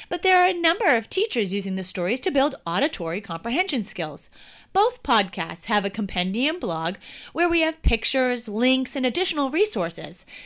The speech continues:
Check them out at A T tipscast dot wordpress dot com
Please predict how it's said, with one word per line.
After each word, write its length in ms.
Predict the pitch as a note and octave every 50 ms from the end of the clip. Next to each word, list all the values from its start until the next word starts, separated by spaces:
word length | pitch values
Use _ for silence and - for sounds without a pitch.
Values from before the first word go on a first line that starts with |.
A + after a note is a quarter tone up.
| - -
Check 240 | - - A#4 A#4 -
them 160 | - F#4+ F#4
out 240 | F#4+ F4+ D4+ G#3+ E3+ -
at 200 | F#3 G3 F#3 - _ _ _
A 160 | G3+ G#3+ A#3
T 200 | A3+ - D#4+ D4+
tipscast 920 | D4+ - - D#4 D4+ - - - - G#3+ F3+ E3+ D#3 E3+ F3 - - - - - - - - _ _ _ _ _
dot 260 | - G3 F3 D3+ - F3
wordpress 800 | F3+ A3+ C#4 D4 C#4 A#3 - - E3+ D#3+ D#3 D#3 - - - - _ _ _ _ _ _ _
dot 280 | - G#3+ F#3+ D#3 - _
com 600 | - - C4+ C4+ A3 F#3 D#3+ D#3 - E3 E3+